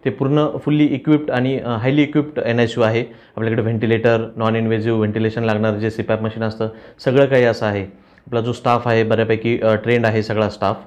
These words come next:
आणि त्यांनी पण विशिष्ट केअर घेतली. म्हणजे आम्ही दर, अ, म्हणजे मी तर every two, two hourly, अ, बेबीला मॉनिटरिंग लागायचं, तर ते पण आम्ही दिवस रात्र continuously मॉनिटरिंग करून बेबीची केअर घेतली.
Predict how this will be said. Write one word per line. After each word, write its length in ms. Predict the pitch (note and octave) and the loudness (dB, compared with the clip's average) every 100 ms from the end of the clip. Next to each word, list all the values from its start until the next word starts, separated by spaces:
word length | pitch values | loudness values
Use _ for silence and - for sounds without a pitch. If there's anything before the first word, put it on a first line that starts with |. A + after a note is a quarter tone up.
| - _ _ _ _ _ _ _ - | -20 _ _ _ _ _ _ _ -14
आणि 520 | A2 A2 A2+ A2+ A2 A2 - - - | -8 -4 -2 0 2 0 -4 -10 -4
त्यांनी 200 | A#2+ B2+ | 0 4
पण 200 | B2+ B2+ | 4 2
विशिष्ट 400 | A#2+ B2 A#2+ C#3+ C3 B2+ - _ | 0 -2 0 2 2 0 -10 _
केअर 180 | C3 B2+ | -2 0
घेतली. 380 | A#2 A#2 G#2+ G2+ - _ - | 0 -4 -4 -6 -8 _ -8
म्हणजे 160 | A2+ | 0
आम्ही 280 | A#2+ B2 C3 | 2 2 2
दर, 280 | A2+ B2+ C3 | 2 4 4
अ, 540 | C3 B2 A2+ A2 A2 | 2 2 2 4 2
म्हणजे 160 | G#2+ G#2+ | 0 -2
मी 180 | A2+ A#2+ | -2 -2
तर 100 | B2 | 0
every 240 | A#2+ A#2 A#2+ B2 | 0 0 -4 -2
two, 100 | B2+ C#3+ | -2 2
two 100 | C3+ | 4
hourly, 380 | B2+ A#2+ A#2+ C3 - - - | 4 2 -2 -4 -8 -18 -6
अ, 100 | A#2 | -4
बेबीला 640 | A2+ A2+ A#2 A#2+ A#2+ A#2 | 0 0 2 2 4 2
मॉनिटरिंग 480 | A2 A2+ A2 A#2 A#2 | 0 -2 -2 -2 0
लागायचं, 440 | A#2 G#2+ G#2 G#2 D3 - _ _ - | 0 2 0 -2 -6 -8 _ _ -6
तर 240 | A2+ A#2 A2 | 0 0 0
ते 80 | A#2 | 0
पण 140 | B2 | 2
आम्ही 200 | A#2+ A#2+ | 2 2
दिवस 280 | A#2+ A#2+ A#2+ | 2 0 2
रात्र 260 | A#2+ A2+ A2+ | 0 0 -2
continuously 480 | A2+ A2 A#2 A#2 | -2 -2 -2 -2
मॉनिटरिंग 400 | A#2 A2 A2 A#2 | -2 0 0 -2
करून 260 | A2 G#2+ C3+ D3+ - - _ | 0 0 -2 -6 -16 -20 _
बेबीची 460 | G#2+ G#2+ G#2+ G#2 B2 | -4 -2 0 -2 -4
केअर 340 | C3 - A2+ | -6 -2 0
घेतली. 260 | G2+ F2 - | 0 -6 -14